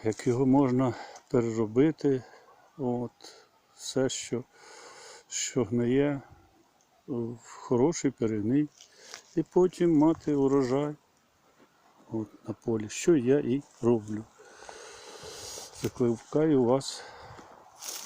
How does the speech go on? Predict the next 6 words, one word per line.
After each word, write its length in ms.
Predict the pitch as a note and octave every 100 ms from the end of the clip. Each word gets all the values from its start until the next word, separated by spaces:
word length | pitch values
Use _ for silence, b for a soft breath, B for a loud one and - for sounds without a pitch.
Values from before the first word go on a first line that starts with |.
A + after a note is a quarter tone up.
| - -
так 160 | A#2+
само 440 | - C3 C3+ C#3 C3+ - - - - B B B B -
робити, 560 | A#2 A2+ A2 A#2 C3 A#2
як 300 | A2+ C3 -
і 60 | B2
я. 340 | G#2 G#2